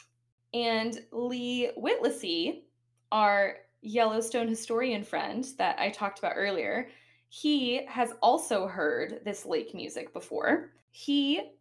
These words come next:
recalls the lake music as well and compares it to, quote, "ringing of telegraph wires,"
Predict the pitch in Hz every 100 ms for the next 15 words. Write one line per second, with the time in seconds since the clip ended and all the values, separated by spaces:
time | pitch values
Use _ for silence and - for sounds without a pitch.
0 | _ 247 226 - - 226 226 226 220 208
1 | 220 240 208 202 208 208 - - _ 220
2 | 214 185 208 202 190 180 214 208 202 202
3 | 190 196 - - 202 190 185 - - 196
4 | 190 - - - 190 202 214 226 226 190
5 | 175 - - 170 185 214 214 233 - 233
6 | 233 247 285 381 381